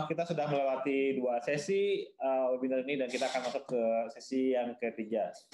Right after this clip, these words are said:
Eh, sambil mena-, apa, menunggu, eh, untuk sesi yang ketiga ini, Bapak Ibu boleh, eh, untuk mau yang mengambil kopi dulu sebentar,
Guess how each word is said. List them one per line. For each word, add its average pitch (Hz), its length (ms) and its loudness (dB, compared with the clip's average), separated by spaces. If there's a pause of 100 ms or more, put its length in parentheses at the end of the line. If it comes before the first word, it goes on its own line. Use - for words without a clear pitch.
(280)
Eh, 107 80 0
sambil 160 400 0 (320)
mena-, 156 480 0
apa, 196 320 -4
menunggu, 139 960 0 (560)
eh, 120 560 0
untuk 131 160 -8
sesi 131 320 0
yang 127 240 2
ketiga 127 320 0
ini, 156 160 0
Bapak 139 240 0
Ibu 170 80 0
boleh, 151 320 0 (720)
eh, 135 500 2 (140)
untuk 143 320 -4
mau 131 160 4
yang 135 240 2
mengambil 135 400 0
kopi 156 400 0
dulu 156 400 2
sebentar, 160 800 0